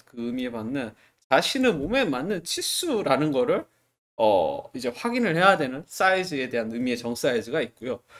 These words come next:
기업의 입장에서는 이제 신발이나 옷 따위의 제품을 만들어내는, 어, 그 이제 만들어내고 상대방의 이제 구입하는 손님들이 알아볼 수 있게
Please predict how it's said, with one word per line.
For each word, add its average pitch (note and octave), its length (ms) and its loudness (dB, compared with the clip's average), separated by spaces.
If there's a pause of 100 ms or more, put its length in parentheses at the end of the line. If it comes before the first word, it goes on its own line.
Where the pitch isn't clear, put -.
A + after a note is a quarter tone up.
(260)
기업의 B3+ 560 8
입장에서는 G3+ 760 0
이제 D3+ 180 0
신발이나 C#4 720 2
옷 D#3 300 0
따위의 A#3+ 500 6
제품을 A3+ 500 0
만들어내는, A3 840 0 (480)
어, A2 600 -4 (140)
그 A#2 480 -6
이제 C3+ 180 -6 (120)
만들어내고 F#3 800 0 (140)
상대방의 A#3+ 640 0
이제 B2 100 -6
구입하는 E3 360 -2
손님들이 A3 400 -4
알아볼 F3+ 400 4
수 - 140 -8
있게 B2 480 -6